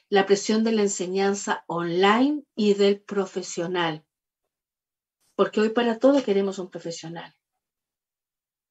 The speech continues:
Y en eso, obviamente, aún no sabemos si estamos siendo mejores mamás que nuestras mamás o que nuestras abuelas,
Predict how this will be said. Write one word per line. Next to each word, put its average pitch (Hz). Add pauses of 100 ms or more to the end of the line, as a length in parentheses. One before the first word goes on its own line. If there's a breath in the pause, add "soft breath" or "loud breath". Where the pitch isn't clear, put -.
(520)
Y 233
en 339
eso, 392 (280)
obviamente, 226
aún 208
no 294
sabemos 240 (540 loud breath)
si -
estamos 214
siendo 190
mejores 208
mamás 202
que 190
nuestras 185
mamás 196 (320)
o 233
que 208
nuestras 190
abuelas, 180